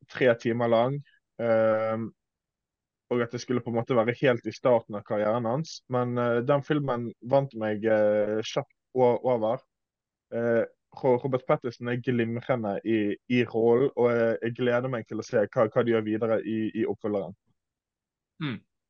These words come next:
Speaker 2: Absolutt, absolutt. Det blir fas-, fascinerende å se hvordan de klarer å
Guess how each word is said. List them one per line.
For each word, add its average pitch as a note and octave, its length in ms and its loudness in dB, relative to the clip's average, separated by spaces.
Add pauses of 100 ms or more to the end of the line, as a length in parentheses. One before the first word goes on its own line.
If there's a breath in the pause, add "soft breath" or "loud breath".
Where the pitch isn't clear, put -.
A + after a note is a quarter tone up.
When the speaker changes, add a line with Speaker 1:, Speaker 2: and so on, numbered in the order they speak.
(300)
Speaker 2:
Absolutt, A2 560 -6
absolutt. G#2 400 -12
Det A#2+ 80 -10
blir A#2 160 4
fas-, A#2 280 0
fascinerende A2 440 -2
å G#2+ 80 -6
se G#2 160 0
hvordan F#2+ 320 0
de G2 80 -6
klarer E2+ 400 -2
å F#2 60 4